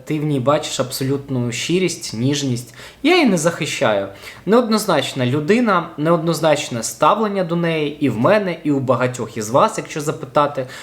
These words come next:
у наших глядачів. Але певні пости, які вона зараз публікує, повернувшись до столиці,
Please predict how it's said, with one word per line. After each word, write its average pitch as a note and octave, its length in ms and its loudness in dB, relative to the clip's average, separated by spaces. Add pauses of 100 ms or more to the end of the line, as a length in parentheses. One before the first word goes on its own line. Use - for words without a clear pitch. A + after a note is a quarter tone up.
(120)
у D3+ 80 -2
наших D3+ 320 2
глядачів. C3 640 -2 (180)
Але E3+ 300 4 (240)
певні F3 300 2
пости, D3 420 -6
які A2+ 320 -4
вона C#3 200 0
зараз B2+ 280 2
публікує, G#3+ 600 0
повернувшись C#3 600 -2
до B2+ 120 -2
столиці, B2 600 -2